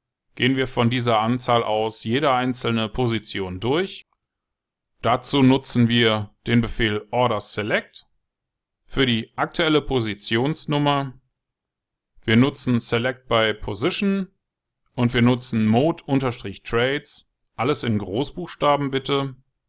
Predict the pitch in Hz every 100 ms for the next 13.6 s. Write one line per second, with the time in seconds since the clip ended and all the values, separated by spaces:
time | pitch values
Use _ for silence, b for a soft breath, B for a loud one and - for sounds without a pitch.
0 | _ _ _ _ _ - 113 143 165 156
1 | 151 123 113 123 165 170 156 139 127 -
2 | 101 - 156 175 170 156 160 165 - 113
3 | 127 139 - 127 123 117 113 107 113 -
4 | 110 104 - 104 107 107 104 98 101 101
5 | 98 104 110 113 - 101 - 110 143 -
6 | 156 147 160 143 139 - 139 135 127 123
7 | 123 117 - 117 117 117 - _ _ _
8 | 120 - 151 151 - 127 120 110 - 123
9 | 113 113 104 - - 120 123 123 - 117
10 | 110 - - 104 95 95 131 175 175 _
11 | _ _ _ _ _ _ _ 107 127 165
12 | 214 196 202 196 160 170 151 127 110 -
13 | 151 180 202 214 220 -